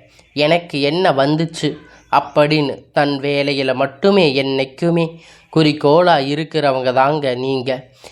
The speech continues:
"ஏன் எனக்கு மட்டும் இவ்வளவு கஷ்டம் வருது?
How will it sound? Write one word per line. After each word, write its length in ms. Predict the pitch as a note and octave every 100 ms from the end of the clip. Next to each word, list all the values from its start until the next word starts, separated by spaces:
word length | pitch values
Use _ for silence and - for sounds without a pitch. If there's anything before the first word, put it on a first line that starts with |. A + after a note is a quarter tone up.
| -
"ஏன் 320 | D#3+ F#3+ G3
எனக்கு 400 | D3 C#3+ D3+ D#3
மட்டும் 520 | C#3+ C#3 - E3 B2
இவ்வளவு 440 | C#3 D3 D3 C3 C3+
கஷ்டம் 540 | D3 C#3+ - E3+ C3
வருது? 480 | B2+ C3 C#3 C#3 -